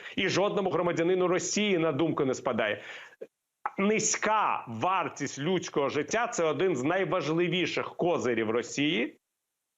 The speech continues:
у будь-якій війні. Це козир, який дає їй бага-, величезну перевагу у вели-, багаторічній війні на виснаження. Тому що, по-перше, людей багато,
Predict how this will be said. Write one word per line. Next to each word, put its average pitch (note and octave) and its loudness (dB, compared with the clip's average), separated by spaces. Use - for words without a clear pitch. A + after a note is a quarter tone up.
у G#3+ 2
будь-якій E3+ 2
війні. D#3 4
Це D3 0
козир, F3 2
який C#3 0
дає D#3 2
їй F#3 2
бага-, D3 -2
величезну F3 0
перевагу D#3+ 0
у F3+ -2
вели-, D#3 2
багаторічній D#3 0
війні C#3 2
на E3+ 2
виснаження. A2+ -2
Тому G3 4
що, E3 0
по-перше, E3+ -2
людей C3 0
багато, B2+ -2